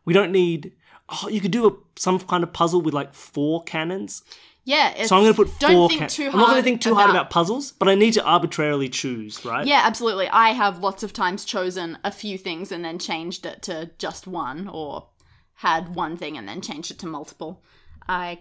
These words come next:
Speaker 2: can't remember what the final product ended up being, but in the fairy tale room, there were sconces on the walls.
Speaker 1: Ooh.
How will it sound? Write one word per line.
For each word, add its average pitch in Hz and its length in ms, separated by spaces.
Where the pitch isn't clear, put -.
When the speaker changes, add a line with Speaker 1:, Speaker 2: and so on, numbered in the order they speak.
Speaker 2:
can't - 680
remember 202 400
what 190 320
the 190 100
final 185 360
product 196 380
ended 202 200
up 196 140
being, 220 240
but 208 80
in 185 100
the 170 80
fairy 190 320
tale 202 280
room, 240 180
there 202 120
were 147 80
sconces 220 680
on 226 200
the 226 40
walls. 233 520
Speaker 1:
Ooh. 180 460